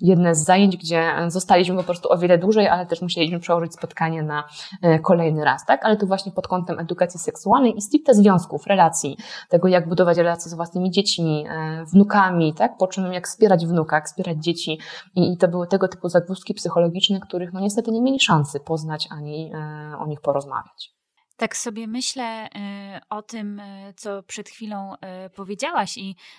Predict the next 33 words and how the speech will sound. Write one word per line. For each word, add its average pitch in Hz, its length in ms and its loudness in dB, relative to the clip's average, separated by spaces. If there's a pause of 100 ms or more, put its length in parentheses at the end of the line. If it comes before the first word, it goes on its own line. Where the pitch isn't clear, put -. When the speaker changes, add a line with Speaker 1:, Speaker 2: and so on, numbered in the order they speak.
Speaker 2:
e, 202 260 -6
zastanawia 233 540 -6
mnie 262 400 -6
jedno. 175 380 -6
No 190 100 -12
niby 285 240 -4
dostęp, 240 460 -6
e, 214 200 -12
do 208 140 -8
informacji 208 920 -10
jest 202 260 -4
całkiem 190 340 -8
spory. 143 500 -8 (360)
E, 175 260 -2
g-, 190 320 -10 (100)
generalnie 214 400 -4
możemy 196 300 -8
sobie 170 200 -14
wpisać 180 340 -12
różne 185 260 -10
rzeczy 185 200 -12
w 165 60 -12
internet 170 560 -6
i 202 100 -8
bardzo 208 400 0
różne 175 280 -6
wyniki 165 380 -8
wyszukiwania 165 800 -4 (120)
możemy 175 320 -8
spotkać 175 400 -12
na 175 80 -12
swojej 151 260 -14
drodze. 160 360 -4